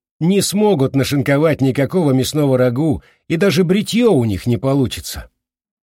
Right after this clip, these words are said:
У бритв все осталось в прошлом. Черный человек с дыркой от поли в ноге сверкнул огромной улыбкой, увидев меня. «Черт!» — сказал он. «Опять рагу! Что на этот раз?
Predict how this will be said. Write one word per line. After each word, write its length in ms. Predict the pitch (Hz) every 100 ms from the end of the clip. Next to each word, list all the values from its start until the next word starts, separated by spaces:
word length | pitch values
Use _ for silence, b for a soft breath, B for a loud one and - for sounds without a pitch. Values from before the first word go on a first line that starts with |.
| _ -
У 140 | 185
бритв 600 | 190 254 247 - - -
все 240 | - - 208
осталось 440 | - 185 175 139
в 120 | -
прошлом. 540 | - 151 143 - 76 62 _ _ _ _ _ _ _ _ _ _ _
Черный 480 | - 202 190 143 151
человек 500 | - 147 160 175 131
с 80 | 101
дыркой 400 | 131 175 - 139
от 140 | 135
поли 260 | - 175 135
в 120 | 110
ноге 420 | 127 123 151 147 b b b
сверкнул 560 | - 120 131 - 143 143
огромной 400 | 123 139 135 135
улыбкой, 500 | 135 143 151 - 107
увидев 400 | 104 113 101 95
меня. 400 | 107 104 78 - _ _ _ _
«Черт!» — 800 | - - 277 277 220 120 - - _ _ _
сказал 500 | - - 135 123 131
он. 200 | 104 69 - _
«Опять 500 | - 220 254 285 269
рагу! 500 | 160 202 208 190 90 - _ _
Что 340 | - - 294 302
на 160 | 214
этот 320 | 202 226 214
раз? 320 | 208 226 -